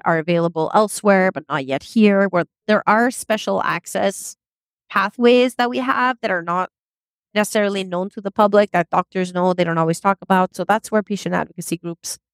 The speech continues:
can also help accessing. Like, sometimes patients don't know what they don't know. So they don't know what questions to ask.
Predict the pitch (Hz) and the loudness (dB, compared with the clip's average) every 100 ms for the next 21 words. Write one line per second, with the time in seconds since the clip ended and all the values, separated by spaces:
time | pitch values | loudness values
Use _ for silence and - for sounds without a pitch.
0 | _ _ 180 135 175 - 202 226 262 - | _ _ -8 -6 -4 -2 0 0 0 -6
1 | _ - 180 - 175 175 - - - 202 | _ -8 -8 -4 -6 -4 -8 -10 -6 -6
2 | - _ _ _ - 269 294 277 247 233 | -6 _ _ _ -2 0 2 0 0 -2
3 | 214 214 208 190 180 175 175 180 180 165 | 0 -2 -2 -2 -2 2 0 0 -2 -2
4 | 160 - - 131 _ _ _ _ - 202 | -2 -4 -12 -16 _ _ _ _ -2 2
5 | 202 185 190 202 214 - 208 185 165 165 | 4 4 4 4 2 2 0 0 -4 -6
6 | - - - - | -4 -4 -6 -12